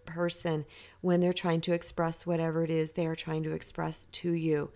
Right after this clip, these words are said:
Read their energy and not necessarily their words. I have a friend that is, oh my gosh, I have actually two or th-, I have about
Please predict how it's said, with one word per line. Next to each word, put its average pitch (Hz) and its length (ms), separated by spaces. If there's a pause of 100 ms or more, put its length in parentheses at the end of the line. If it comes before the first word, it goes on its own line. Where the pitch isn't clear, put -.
(380)
Read 180 280
their 202 220
energy 190 460
and 165 180
not 165 300
necessarily 175 840
their 170 200
words. 165 680 (920)
I 185 80
have 233 280
a 277 80
friend 175 580 (200)
that 170 340
is, 165 520
oh 202 80
my 202 140
gosh, - 160
I 269 120
have 302 140
actually 165 340
two - 200
or 156 60
th-, 156 200
I 233 100
have 277 120
about 165 380